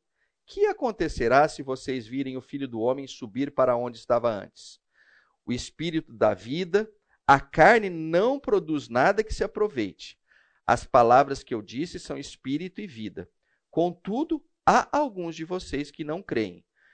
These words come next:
Pois Jesus sabia que de-, desde o princípio quais deles não criam e quem o iria trair. E prosseguiu, "É por isso que eu disse a vocês que ninguém pode vir a mim, a não ser que isso lhe seja dado pelo Pai."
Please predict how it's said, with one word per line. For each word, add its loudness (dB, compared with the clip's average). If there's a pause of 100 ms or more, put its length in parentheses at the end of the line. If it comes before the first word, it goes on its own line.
(280)
Pois 4
Jesus -4
sabia -2
que -12
de-, 0
desde 0
o -12
princípio -8
quais 4
deles -4
não -4
criam -4
e -10
quem -8
o -8
iria -2
trair. -4 (480)
E 2
prosseguiu, -6 (560)
"É -2
por -6
isso -6
que -4
eu 2
disse -8
a -2
vocês -4
que -14
ninguém -6
pode -2
vir -6
a 0
mim, -10 (480)
a 4
não -4
ser -4
que -10
isso -12
lhe -14
seja -8
dado -2
pelo -6
Pai." -4